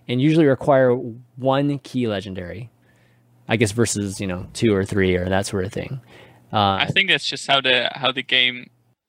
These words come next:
Speaker 2: shapes up, right? Because
Speaker 1: Yeah.
Speaker 2: think about it, like, aggressive decks use low cost minions because you want to push early, right?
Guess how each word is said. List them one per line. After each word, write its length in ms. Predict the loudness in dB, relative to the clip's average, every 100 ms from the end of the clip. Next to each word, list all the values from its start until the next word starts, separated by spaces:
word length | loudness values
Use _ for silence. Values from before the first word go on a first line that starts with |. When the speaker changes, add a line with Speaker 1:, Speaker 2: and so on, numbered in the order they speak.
| -10
Speaker 2:
shapes 380 | -2 0 0 -2
up, 180 | -2
right? 220 | 2 0 2
Because 240 | -2 0 -2
Speaker 1:
Yeah. 60 | 0
Speaker 2:
think 180 | -2
about 220 | 0 0 0
it, 160 | 0
like, 160 | -2 -2
aggressive 460 | -4 -2 -2 -4 -2
decks 320 | 0 0 -2
use 400 | -2 -2 -6 -14 _ _ -4
low 200 | 0 0
cost 240 | 0 -2
minions 360 | 0 0 0 -4
because 340 | -8 -4 -2 -2
you 100 | -2
want 160 | -4
to 180 | -4 -8
push 320 | -4 -2 0
early, 280 | 2 2 2
right? 280 | 2 0